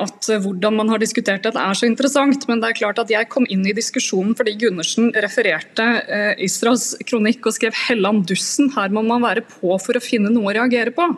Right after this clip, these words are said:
Og det var på en måte bakgrunnen for at jeg valgte å gå inn. Men det er en annen historie. Eh, selv om Gundersen ikke var borte i begrepet før to tusen og femten og ikke er enig i hvordan språkutviklingen har vært her, så er det på en måte etablert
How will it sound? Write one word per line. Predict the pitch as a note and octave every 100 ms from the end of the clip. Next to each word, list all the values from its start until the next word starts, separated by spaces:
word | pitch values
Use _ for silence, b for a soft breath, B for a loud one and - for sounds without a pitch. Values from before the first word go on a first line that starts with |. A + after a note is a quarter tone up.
| B B B B B -
Og | B3
det | A3+ C#4+
var | A#3+ A3
på | B3
en | A3
måte | G#3
bakgrunnen | G3+ F#3 D#3+ F#3 F#3+ G#3
for | - G3 G3
at | G3+ G3+
jeg | A3 A3 G#3+ -
valgte | G#3+ G3+ - -
å | A3+
gå | A3
inn. | C4 A#3+ B B B -
Men | C4
det | B3 C#4
er | C4 B3+
en | B3+ B3+ B3 -
annen | B3 G#3+ A#3
historie. | A#3+ A#3+ A#3+ F#4 D#4 - _
Eh, | A#3+ B3 B3+ B3 B3+ _ _ _ _ -
selv | C#4+ D4
om | C#4+
Gundersen | A#3+ F#3+ C4
ikke | C4+ C4
var | A#3 A#3+
borte | C4 -
i | G#3+
begrepet | A3+ G#3+ G3 G3 B3+
før | - A3+
to | A#3 A3+
tusen | - -
og | B3+
femten | B3 F#3+ - A#3+
og | B3
ikke | B3+ - G#3+
er | A#3+ B3
enig | F3+ F#3 A3+
i | A3+
hvordan | G3 G#3+ A#3
språkutviklingen | - G#3 - - G3+ F#3+ G#3 - A3+ B3
har | B3+
vært | B3 -
her, | D4 F4+ B B B
så | - -
er | G3 G#3+
det |
på | A#3
en | C4+
måte | G#3 -
etablert | - A#3+ B3 F4+ F4+